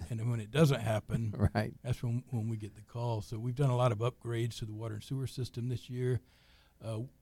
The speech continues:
Speaker 2: with Hurricane Ian last year, it exposed a lot of flooding issues. I'm sure the mayor's talked about that.
Speaker 1: Yes. Yep.
Speaker 2: Uh, we've, we've embarked on three basin studies. Uh, we've divided the city into three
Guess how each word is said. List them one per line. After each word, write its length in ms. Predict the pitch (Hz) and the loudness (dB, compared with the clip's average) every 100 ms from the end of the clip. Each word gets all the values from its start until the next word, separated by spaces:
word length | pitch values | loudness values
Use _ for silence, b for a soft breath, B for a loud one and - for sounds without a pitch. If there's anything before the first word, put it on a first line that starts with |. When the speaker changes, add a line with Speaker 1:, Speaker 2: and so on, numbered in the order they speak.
| - | -4
Speaker 2:
with 280 | 117 - - - - | -4 -4 -14 -18 2
Hurricane 480 | 147 127 127 120 120 | 4 4 0 -4 -4
Ian 280 | 127 131 131 | 0 2 4
last 420 | 127 135 - - | 2 2 0 0
year, 400 | 135 139 139 131 - - _ | 4 6 8 6 2 -12 _
it 100 | 127 | -12
exposed 520 | 107 - 120 123 113 | -10 -10 -6 -4 -4
a 20 | 117 | -6
lot 240 | 117 113 | -4 -4
of 80 | 104 | -6
flooding 420 | - 123 120 120 127 | -10 -6 -4 -4 -4
issues. 480 | 123 - 123 131 | -4 -4 -4 -4
I'm 140 | 117 107 | -4 -8
sure 160 | - 117 | -6 -6
the 80 | |
mayor's 380 | 110 113 104 - | -6 -6 -10 -12
talked 280 | - 113 - | -14 -14 -12
about 300 | 107 110 - | -14 -14 -12
that. 240 | 123 107 110 | -10 -8 -2
Speaker 1:
Yes. 460 | 92 - - - - 95 | -2 -2 -6 -12 -8 0
Yep. 120 | 98 - | 0 0
Speaker 2:
Uh, 200 | 104 104 | -4 -6
we've, 240 | 107 104 - 147 | -6 -8 -10 -6
we've 200 | 117 110 | -6 -6
embarked 480 | 117 110 123 113 - | -10 -4 0 0 -2
on 220 | 113 110 - | -4 -4 -6
three 340 | 120 123 117 | 0 2 2
basin 580 | 104 113 123 - 120 120 | 0 0 0 0 -2 -4
studies. 800 | - 139 127 123 120 123 - - - 123 | -4 0 2 4 4 4 0 -6 -12 -8
Uh, 60 | 101 101 123 | -8 -10 -12
we've 140 | 117 110 - | -12 -12 -10
divided 400 | 120 120 123 113 | 0 4 4 2
the 60 | 110 | -2
city 320 | 131 127 120 | -2 0 0
into 160 | 110 | -2
three 540 | 104 - 123 123 120 | -4 -4 2 2 2